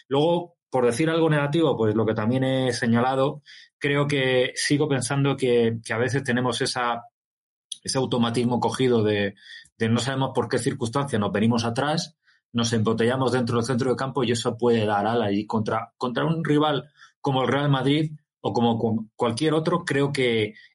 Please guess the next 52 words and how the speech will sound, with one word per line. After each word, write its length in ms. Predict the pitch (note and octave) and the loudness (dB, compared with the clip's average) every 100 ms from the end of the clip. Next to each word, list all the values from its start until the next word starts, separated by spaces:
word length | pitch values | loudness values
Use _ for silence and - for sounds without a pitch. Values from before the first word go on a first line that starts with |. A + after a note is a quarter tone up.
| - | -6
es 160 | A#2+ | 0
muy 240 | C3+ C#3 D#3+ | 4 4 4
difícil 420 | A2+ A#2 A2+ A#2 | 2 0 0 0
dejar 300 | G#2+ A2 A2 | 0 -2 -2
la 100 | G#2+ | -2
portería 360 | G#2+ G#2+ G#2+ G2+ | 0 -2 -2 -2
a 60 | F2+ | -2
cero. 260 | C3 F#2+ | -2 -2
Me 120 | G2 G#2+ | 0 0
gustaría 360 | G2+ - C3+ | 0 0 0
que 80 | D3 | 0
fuéramos 380 | D#3 D#3 D3+ D3+ | -2 -2 0 0
ese 160 | D3 | 0
equipo 340 | D3 D#3 D#3 C#3 | 0 0 0 2
donde 260 | C3 B2 | 2 2
ya 300 | B2 C3+ B2+ - - - - _ | 0 0 -4 -8 -20 -20 -20 _
cuando 280 | - C#3 C#3 | -4 -2 0
hemos 160 | D3 D#3 | 2 2
marcado 340 | D3+ - D#3 | 0 -2 0
el 80 | C#3 | 2
primer 300 | C#3 D3 D3+ | 2 2 2
gol 200 | C3 C#3+ | 2 2
de 60 | C3+ | 0
esto 180 | A#2 | -2
se 120 | C3+ B2 | -4 -2
ha 40 | |
acabado, 340 | A#2+ C3 D#3+ | -2 0 0
pero 160 | A#2 G#2+ | 0 0
no 140 | G#2 | 2
lo 80 | A2+ | 0
somos. 520 | G2 G#2+ F2+ - - _ - | 0 0 0 -4 -12 _ -8
A 100 | G#2 | -2
la 60 | |
vista 240 | A2+ A#2 A2+ | 0 0 -4
está 220 | - A#2+ | -4 -4
que 80 | A2 | 0
no 120 | A2+ | 0
somos 500 | C3+ C#3 D3+ E3+ - _ - - _ | 0 0 0 -2 -6 _ -20 -20 _
y 120 | - B2 | -2 -2
este 180 | - | -2
equipo 220 | B2+ C3+ - | -4 -2 -2
tiene 220 | C#3+ C3+ | -2 -2
que 80 | A#2+ | -4
seguir 260 | - A#2 | -2 -2
fabricando 520 | A#2 A#2 A2 A#2+ A#2 | 0 -2 0 0 0
fútbol 340 | A2+ C#3 C3+ B2 | 0 0 0 0
y 40 | |
tiene 180 | G#2 G#2+ | 0 -2
que 80 | G#2+ | 0
seguir 200 | G#2 G2+ | -2 -2
fabricando 460 | A2+ G2+ G2+ G#2 | -2 -2 -2 -2
ocasiones. 560 | G2 - - A#2 A2+ G#2 | -2 -2 -2 0 0 -4